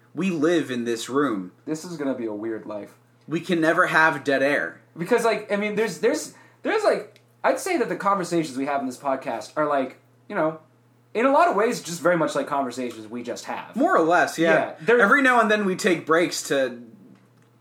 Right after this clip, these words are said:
Speaker 1: say dumb things about the apocalypse, but, uh,
Speaker 2: Right. But I mean, like, you know, it's, it's just kind of, like, slightly altered, and because we know that people are listening, you know?
Speaker 1: Right, yeah.
Speaker 2: And,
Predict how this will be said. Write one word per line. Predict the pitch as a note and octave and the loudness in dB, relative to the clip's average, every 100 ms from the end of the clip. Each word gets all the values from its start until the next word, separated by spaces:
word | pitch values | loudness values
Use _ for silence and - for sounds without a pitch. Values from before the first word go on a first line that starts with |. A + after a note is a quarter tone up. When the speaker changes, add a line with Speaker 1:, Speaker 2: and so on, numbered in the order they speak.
| - | -14
Speaker 1:
say | - D#3+ C#3+ | -4 0 2
dumb | D3 D3 D3 D3+ | 0 0 0 -2
things | D3 D3+ C#3+ B2 | -2 -2 -2 -4
about | A#2+ B2 A#2+ | -4 -2 -2
the | A#2+ | -2
apocalypse, | A#2 B2 C3+ C3+ A2 G#2+ - | -4 -2 -2 -2 -4 -6 -10
but, | - | -6
uh, | A#2 | -2
Speaker 2:
Right. | A2 A2+ - _ _ - | -2 -4 -12 _ _ -6
But | A3 | -2
I | B3 | 0
mean, | C4 | 0
like, | B3+ - - F#3 E3 - _ | 0 -4 -10 -18 -20 -20 _
you | - | -6
know, | G3 F3 - _ | -2 -2 -4 _
it's, | G3 F#3 - - | -2 -2 -4 -6
it's | F#3 E3+ | -6 -4
just | F#3 F3 | -6 -8
kind | - F#3 F#3+ | -8 -6 -2
of, | |
like, | F3 D#3 | -2 -2
slightly | - - D3+ F3 F3+ C#3 | -6 -4 0 0 0 -2
altered, | D3+ C#3+ C3+ C3 B2 A#2 _ _ _ _ | -2 -2 -2 -6 -6 -8 _ _ _ _
and | C#3 C3+ B2+ | -4 -2 -2
because | C#3 D#3 C3+ | -6 -8 -6
we | C#3 | -6
know | D3+ D3 C3+ | -2 0 0
that | B2 | -2
people | C3+ B2 G#2+ | -6 -8 -8
are | G#2 | -10
listening, | G#2+ - F#2 G2 G2+ | -12 -16 -20 -20 -18
you | G#2+ | -8
know? | |
Speaker 1:
Right, | A2+ G2 - | -6 -6 -6
yeah. | B2 B2 C#3 C#3 | -6 -4 -4 -2
Speaker 2:
And, | D3+ C#3 C3 B2+ | -2 0 -2 -4